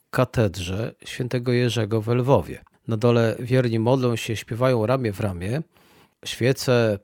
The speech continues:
palą się w kościele, chór śpiewa. Jest modlitwa za wszystkich zmarłych, ojców, matki, krewnych, a także za zmarłych ukraińskich żołnierzy na froncie. No i ten sobór świętego Jerzego ukazuje swoje prawdziwe oblicze, modląc się za żołnierzy,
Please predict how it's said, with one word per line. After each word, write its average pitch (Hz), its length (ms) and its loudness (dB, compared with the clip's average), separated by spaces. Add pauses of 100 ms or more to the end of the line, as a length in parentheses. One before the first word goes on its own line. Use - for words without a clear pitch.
palą 120 280 2
się 101 180 -6
w - 80 -16
kościele, 117 720 -2 (140)
chór 131 500 2
śpiewa. 113 640 0 (300)
Jest 143 180 -2
modlitwa 139 480 2
za 123 300 4
wszystkich 110 420 -4
zmarłych, 113 520 2
ojców, 131 380 -2
matki, 127 340 -4
krewnych, 123 520 -2
a 104 60 -2
także 110 280 -2
za 107 160 -2
zmarłych 113 460 0
ukraińskich 117 440 -2
żołnierzy 113 420 0
na 101 100 -6
froncie. 110 560 -4 (380)
No 123 100 0
i 202 100 2
ten 170 380 2 (540)
sobór 104 460 2
świętego 123 400 0
Jerzego 110 460 2
ukazuje 135 460 2
swoje 143 260 0
prawdziwe 139 400 2
oblicze, 117 460 0
modląc 127 400 0
się 123 140 -2
za 113 220 2
żołnierzy, 104 600 -4